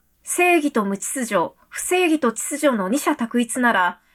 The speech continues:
常に後者を選ぶ」という詩人ゲーテの言葉を引用し、外交と軍事力で力の均衡を実現すべきだと主張。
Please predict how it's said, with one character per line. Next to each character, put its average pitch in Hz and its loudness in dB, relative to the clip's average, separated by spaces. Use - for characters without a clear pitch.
常 262 2
に 180 -4
後 330 4
者 294 0
を 226 4
選 254 4
ぶ」 247 -6
と 208 -4
い 160 -2
う 165 -8
詩 226 -4
人 233 2
ゲ 294 4
ー 339 -2
テ 330 0
の 247 0
言 233 0
葉 254 4
を 208 2
引 208 0
用 202 -2
し、 185 -6
外 220 2
交 349 0
と 359 0
軍 330 0
事 339 0
力 302 0
で 165 2
力 330 0
の 330 -2
均 330 -4
衡 320 0
を 311 2
実 269 -8
現 320 0
す - -10
べ 311 2
き 285 -2
だ 277 0
と 175 -4
主 - -16
張。 175 -4